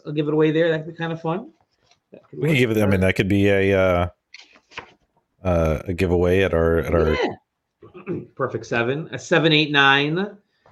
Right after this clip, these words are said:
Speaker 1: our panel.
Speaker 2: Mm-hmm.
Speaker 1: So there you go. I do like, uh, again, when we get swag like this, I tend to give it out. And I think I even have the Saturnalia,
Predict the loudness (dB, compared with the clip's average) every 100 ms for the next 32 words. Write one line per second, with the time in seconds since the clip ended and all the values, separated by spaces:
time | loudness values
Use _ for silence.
0 | _ _ -10 -8 -8 -8 -8 -2 2 4
1 | 2 -4 -12 _ -12 -6 -2 4 6 4
2 | 0 -2 0 0 -2 -10 _ _ _ _
3 | -2 0 0 0 0 2 0 0 -2 0
4 | 0 -2 -6 -6 -8 -4 -2 0 0 0
5 | -4 -10 -4 -4 0 0 -2 -4 -4 -4
6 | -4 -2 -2 0 0 0 0 0 -4